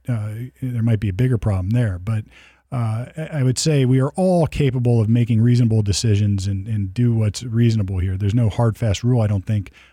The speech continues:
under any scenario. But I would say, uh,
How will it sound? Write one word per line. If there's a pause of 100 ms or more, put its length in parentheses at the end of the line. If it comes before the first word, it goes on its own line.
(120)
under
any
scenario.
But
I
would
say, (540)
uh,